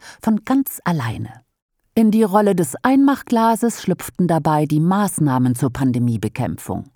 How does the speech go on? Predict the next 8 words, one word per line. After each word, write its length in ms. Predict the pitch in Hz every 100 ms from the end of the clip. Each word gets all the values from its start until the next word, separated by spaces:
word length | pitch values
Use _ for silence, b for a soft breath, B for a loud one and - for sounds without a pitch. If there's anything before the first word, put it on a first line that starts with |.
| _ _ B B
Sie 140 | -
ließen 280 | 262 294 262
den 140 | 220 208
Versuchspersonen 920 | 170 156 170 - 180 160 170 180 175
ungefähr 460 | 175 160 151 151
so 200 | 131 247
viel 240 | 277 - 226
Freiraum 720 | - 165 175 175 160 160